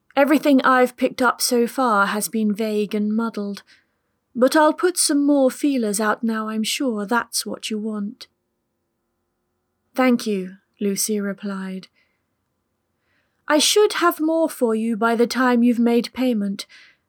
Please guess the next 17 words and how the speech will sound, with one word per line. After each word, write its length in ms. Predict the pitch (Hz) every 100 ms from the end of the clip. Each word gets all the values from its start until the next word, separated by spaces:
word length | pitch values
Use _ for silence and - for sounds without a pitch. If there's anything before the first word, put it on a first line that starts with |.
| _
and 140 | 240 240
if 140 | 247
anything 460 | - 254 262 254 240
else 320 | 247 262 254
comes 340 | - 240 226 214
in 200 | 226 214
after 360 | - 214 - 226
that, 400 | 254 240 - -
I 140 | 220 220
will 160 | 233
forward 500 | 233 - 330 254 214
it 120 | 214 -
on 200 | 247 247 233
to 60 |
you," 340 | 202 202 196 202 _ -
Ema 280 | 208 202
said. 420 | 196 - 196 190